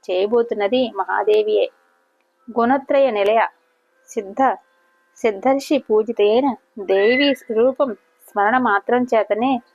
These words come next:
సర్వ పాపాలను పోగొడుతుంది, సకల వాంఛలను తీరుస్తుంది, మోక్షం లభిస్తుంది. బ్రహ్మ మానసపుత్రుడైన స్వయంభువు మనువు తోడ, తొట్ట తొలతటివాడు.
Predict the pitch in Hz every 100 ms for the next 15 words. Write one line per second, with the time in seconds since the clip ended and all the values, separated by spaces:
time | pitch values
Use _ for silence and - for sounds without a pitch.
0 | _ _ _ _ 214 214 254 240 190 190
1 | 226 240 240 285 247 196 220 214 196 180
2 | - - _ _ _ _ - 202 202 269
3 | 240 196 208 269 240 262 247 214 226 -
4 | 202 185 180 - _ 202 190 196 196 277
5 | 277 240 220 233 - 208 185 185 _ _
6 | _ _ _ _ _ 202 220 233 254 339
7 | 240 202 208 247 262 233 - 220 196 240
8 | 262 - _ _ 208 190 208 247 240 220
9 | 262 233 214 262 240 _ - 190 202 233
10 | - _ _ _ _ - 214 - 277 247
11 | 208 214 247 233 196 165